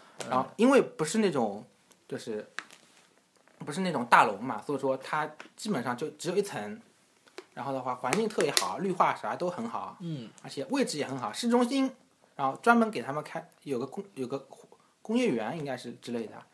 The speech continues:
Speaker 2: 闹中取静。我当时就觉得，哇，这地方工作实在是太爽了。然后，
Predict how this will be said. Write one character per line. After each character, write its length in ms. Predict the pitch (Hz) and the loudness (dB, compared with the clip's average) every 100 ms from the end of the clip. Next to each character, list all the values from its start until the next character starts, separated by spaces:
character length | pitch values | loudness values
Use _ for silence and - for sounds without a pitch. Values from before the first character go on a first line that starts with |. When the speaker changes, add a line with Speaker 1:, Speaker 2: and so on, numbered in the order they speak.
| _ _ | _ _
Speaker 2:
闹 140 | 214 165 | 2 2
中 160 | 185 | 2
取 200 | 185 - | -4 -10
静。 260 | - 175 120 - _ _ _ _ _ _ _ _ _ _ - - _ | -6 -6 -6 -12 _ _ _ _ _ _ _ _ _ _ 0 0 _
我 160 | 120 117 - - - - _ | -10 -10 -10 -14 -14 -16 _
当 180 | 175 180 | -2 -2
时 140 | 135 | -4
就 80 | 135 | -4
觉 140 | 110 | -4
得， 120 | 98 98 | -10 -12
哇， 140 | 107 - - | -12 -12 -14
这 140 | - 135 | -14 -10
地 100 | 131 | -4
方 320 | 135 127 131 - - - | -2 -4 -8 -14 -16 -10
工 220 | - 147 | -6 -4
作 120 | 143 | -2
实 80 | 117 | -4
在 80 | 117 | -8
是 60 | 127 | -8
太 240 | - 131 | -4 -4
爽 220 | 113 104 | -4 -10
了。 80 | - 135 _ _ _ _ _ _ _ _ _ _ _ | -12 -20 _ _ _ _ _ _ _ _ _ _ _
然 120 | 139 | -6
后， 340 | 180 220 - | 2 2 0